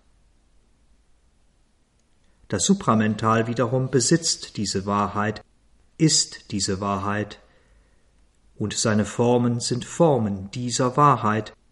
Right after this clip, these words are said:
sind eben keine Konstruktionen, sind keine Gestaltungen, die auf etwas hindeuten oder die etwas repräsentieren,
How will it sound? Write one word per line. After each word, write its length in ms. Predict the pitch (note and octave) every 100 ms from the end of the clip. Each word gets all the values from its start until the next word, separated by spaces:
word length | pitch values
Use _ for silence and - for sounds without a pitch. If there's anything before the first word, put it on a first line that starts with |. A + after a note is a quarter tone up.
| _ _ _ _ _ _ -
sind 240 | D3 C3
eben 240 | C3+ D3+
keine 420 | - D3 D3 G2+ G2
Konstruktionen, 1080 | - G2+ - A#2 - - C#3 C3+ A#2+ A2 - - _ _ _ _
sind 280 | - - F2
keine 460 | - G2+ G#2+ G2+ G2+
Gestaltungen, 1000 | G#2 - B2 B2+ B2 A#2+ A2+ A2 G#2+ G#2+
die 140 | A2
auf 140 | G2+
etwas 340 | A2+ - G#2 -
hindeuten 800 | D3 D#3+ C3 A2+ A2 - G#2+ G#2+ - _ _ _ _
oder 220 | - A#2+ G#2
die 180 | A2+
etwas 480 | A#2+ - A#2 G#2+ -
repräsentieren, 1120 | A2+ - A#2 - A2 G2+ - D#3+ B2 F#2 F#2+